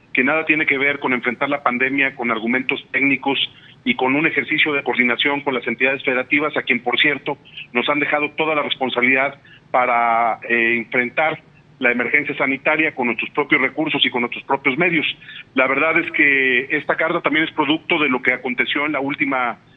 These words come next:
reunión virtual que se tuvo, eh, con el funcionario de la Secretaría de Salud,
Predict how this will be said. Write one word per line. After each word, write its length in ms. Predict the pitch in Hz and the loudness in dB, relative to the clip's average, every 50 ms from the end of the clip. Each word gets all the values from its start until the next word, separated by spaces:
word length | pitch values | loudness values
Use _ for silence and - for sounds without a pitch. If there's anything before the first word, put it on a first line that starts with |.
| - _ | -20 _
reunión 360 | 120 127 131 131 143 151 156 | -4 -4 -2 0 -2 -2 0
virtual 460 | 147 147 143 - - 160 156 165 156 - | 0 -2 -2 -2 -4 -4 -2 -2 -4 -4
que 120 | - 123 | -6 -4
se 120 | - 131 | -4 -6
tuvo, 480 | 123 - 151 147 143 147 143 135 120 110 - - - - _ _ _ - | -4 -2 -2 0 0 0 0 0 -2 -4 -6 -14 -20 -20 _ _ _ 0
eh, 520 | 123 120 120 120 120 120 120 117 117 117 - | 0 2 2 2 2 2 0 0 -2 -4 -4
con 200 | 127 123 123 123 | -4 -2 0 0
el 120 | 123 117 | -2 -2
funcionario 640 | - 131 117 - 139 123 139 156 156 160 160 156 147 | -4 -4 -2 -2 -2 0 -2 -2 -2 -2 -2 -2 -2
de 340 | 131 123 117 113 110 110 110 | -2 -2 0 0 0 -2 -2
la 120 | 110 113 110 | -2 -4 -8
Secretaría 360 | - - 113 120 123 127 139 | -8 -10 -6 -2 -2 -2 -2
de 120 | 139 139 | -2 -4
Salud, 280 | 139 160 160 185 202 | -4 -4 -2 -2 -4